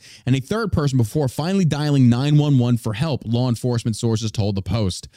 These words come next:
The husband of Gray Mendez de Ventura, the thirty-six-year-old proprietor of Divino Nino Daycare,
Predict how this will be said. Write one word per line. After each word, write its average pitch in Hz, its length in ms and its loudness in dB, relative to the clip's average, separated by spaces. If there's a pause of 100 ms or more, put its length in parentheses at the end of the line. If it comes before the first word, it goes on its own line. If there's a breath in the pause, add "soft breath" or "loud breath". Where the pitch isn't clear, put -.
(400 soft breath)
The 113 120 -2
husband 165 340 0
of 131 100 0
Gray 156 320 0
Mendez 131 540 2
de 120 100 2
Ventura, 120 500 0
the 110 120 0
thirty-six-year-old 139 920 -2
proprietor 131 480 -2
of 113 160 -2
Divino 139 460 2
Nino 127 320 4
Daycare, 107 640 -2